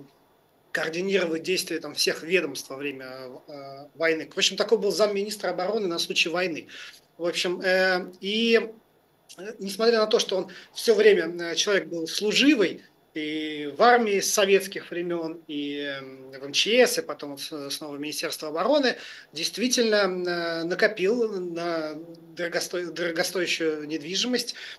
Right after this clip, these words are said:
Я, э, писал, в частности, там, про квартиру, э, это в престижном там См-, э, Ж К «Смоленская застава» в Москве. Правда, он ее все, все-таки получил бесплатно, именно вот им, эту квартиру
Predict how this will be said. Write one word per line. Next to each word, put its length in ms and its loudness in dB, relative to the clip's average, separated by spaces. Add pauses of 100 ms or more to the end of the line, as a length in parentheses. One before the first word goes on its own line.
(120)
Я, 360 -4
э, 180 -4
писал, 280 -2
в 60 -4
частности, 340 -2
там, 220 -4 (180)
про 120 -2
квартиру, 640 4 (320)
э, 440 2
это 160 -4
в 320 -18 (100)
престижном 540 0
там 440 -6 (460)
См-, 340 -6
э, 340 0
Ж 120 -2
К 140 2
«Смоленская 440 0
застава» 460 0
в 60 -8
Москве. 460 2
Правда, 460 2 (280)
он 160 6
ее 160 2
все, 260 -4
все-таки 300 -4
получил 560 2
бесплатно, 500 -6
именно 280 0
вот 120 -6
им, 240 -4
эту 380 -2
квартиру 580 -2